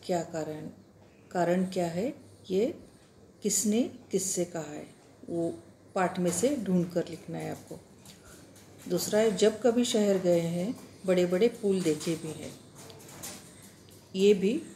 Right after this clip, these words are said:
पाठ में से ढूंढ कर लिखना है, किसने किससे कहा। अब दूसरे प्रश्न की ओर चलते हैं। कहानी के शीर्षक की सार्थकता बताओ।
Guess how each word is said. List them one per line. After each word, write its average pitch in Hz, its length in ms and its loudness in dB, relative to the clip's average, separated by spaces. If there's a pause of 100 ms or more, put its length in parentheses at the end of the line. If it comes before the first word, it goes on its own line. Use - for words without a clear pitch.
पाठ 175 240 -2
में 180 100 0
से 185 160 -2
ढूंढ 170 280 -2
कर 196 200 -2
लिखना 180 340 -6
है, 147 160 -8 (200)
किसने 170 340 -4
किससे 160 320 -6
कहा। 147 320 -16 (2250)
अब 165 260 -12
दूसरे 220 380 4
प्रश्न 196 380 -2
की 190 180 -4
ओर 180 140 2
चलते 160 380 -6
हैं। 208 360 -6 (3500)
कहानी 196 420 4
के 240 480 4
शीर्षक 190 540 -2
की 262 140 -4
सार्थकता 185 640 0
बताओ। 156 400 -6